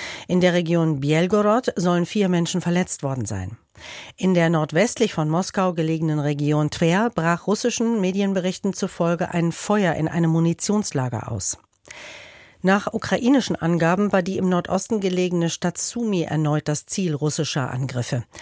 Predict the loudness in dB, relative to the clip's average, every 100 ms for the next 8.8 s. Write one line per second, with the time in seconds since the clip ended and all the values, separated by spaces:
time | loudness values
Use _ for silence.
0 | -14 -14 -14 -10 -4 -4 -2 2 2 2
1 | -2 -2 -2 -2 -2 -2 0 2 4 2
2 | 2 0 -2 -6 -2 0 0 0 -2 -2
3 | -2 -2 -2 0 0 -2 0 -2 0 -6
4 | -8 -14 _ -20 -20 -18 -20 -6 0 2
5 | 4 2 2 0 0 0 2 2 0 0
6 | 0 2 0 0 0 0 2 2 2 2
7 | 0 0 -2 -2 -2 -2 -2 -6 -6 0
8 | 2 2 0 0 2 2 0 -8